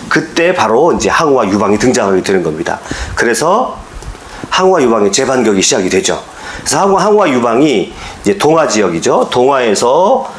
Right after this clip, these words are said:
이제 제나라를 구하고 진의 장안을 대파를 합니다. 그래서 이때 항우와 유방이 진나라의 정규군과 싸워가지고 첫 번째 승리를 거두게 됩니다. 자, 항우와 유방이 여세를 몰아가지고요, 이 성향성까지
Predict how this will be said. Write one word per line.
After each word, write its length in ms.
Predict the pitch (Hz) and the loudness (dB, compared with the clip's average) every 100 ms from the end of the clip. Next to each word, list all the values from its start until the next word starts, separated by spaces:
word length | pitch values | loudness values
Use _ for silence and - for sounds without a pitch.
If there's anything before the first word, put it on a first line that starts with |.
| - - | -14 -8
이제 100 | - | -2
제나라를 800 | - 110 98 87 127 202 233 208 - - | 0 0 0 0 2 2 0 -6 -10 -4
구하고 600 | 120 104 90 175 220 - - | 0 0 0 0 0 -4 -8
진의 300 | - 147 135 | -2 2 2
장안을 580 | 127 120 120 113 170 214 - - - | 0 0 0 2 2 0 -4 -12 -4
대파를 380 | 135 - 110 104 | -4 -2 0 2
합니다. 380 | 156 117 87 90 | 2 2 0 0
그래서 420 | 165 170 143 82 - - - | 0 2 0 -2 -6 -6 -2
이때 800 | 170 175 - 160 160 117 87 - - - - | -2 -2 0 2 2 2 -2 -6 -14 -14 -4
항우와 500 | - 214 208 196 131 | 2 4 4 4 4
유방이 680 | 131 143 135 156 208 240 247 - - | 2 4 4 4 4 2 -2 -12 -4
진나라의 580 | - 156 165 147 151 160 | 2 4 4 4 2 2
정규군과 640 | 120 131 202 196 175 135 | 2 2 4 4 2 2
싸워가지고 880 | 117 160 160 127 98 87 117 113 - - - | 2 2 2 2 -2 -2 0 0 -2 -8 -8
첫 160 | - | -4
번째 280 | 247 175 139 | -2 0 0
승리를 360 | - 247 233 147 | 2 4 4 2
거두게 280 | 104 - | 0 -2
됩니다. 420 | 76 78 90 147 - - - | -4 -4 -2 -2 -2 -4 -2
자, 100 | - | 0
항우와 280 | 208 214 175 | 2 4 4
유방이 280 | 151 156 | 2 2
여세를 260 | 120 113 139 | 2 2 2
몰아가지고요, 680 | 107 117 113 98 101 175 196 - - | 2 2 0 2 2 2 0 -4 -2
이 100 | 196 | 0
성향성까지 1200 | 165 208 214 170 147 - 92 90 123 180 220 - | 2 2 2 2 0 0 -2 0 2 2 2 -4